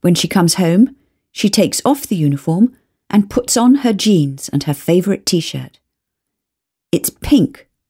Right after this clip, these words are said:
with a yellow flower on it. Anna doesn't wear skirts or dresses very often. She usually wears trainers. When she needs new clothes,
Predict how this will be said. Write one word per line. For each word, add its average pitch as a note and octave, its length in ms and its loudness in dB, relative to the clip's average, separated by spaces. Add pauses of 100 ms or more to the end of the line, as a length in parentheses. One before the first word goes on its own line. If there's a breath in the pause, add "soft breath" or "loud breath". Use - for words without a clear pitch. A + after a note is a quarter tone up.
(100)
with D3+ 140 -2
a D#3 40 0
yellow G#3 300 2
flower G#3+ 420 -2
on C3+ 140 -6
it. - 220 -16 (1500)
Anna G3 280 2
doesn't F3 380 0
wear D3+ 160 -2
skirts - 540 -4
or C#3+ 100 -6
dresses D3 400 -4
very C3+ 240 -4
often. D3 400 -6 (1120)
She D4+ 140 2
usually B3+ 340 6
wears F3 260 0
trainers. C#3 640 -2 (1400)
When G#3 160 4
she G#3+ 160 0
needs F3+ 340 4
new G#3 140 6
clothes, E3+ 580 -4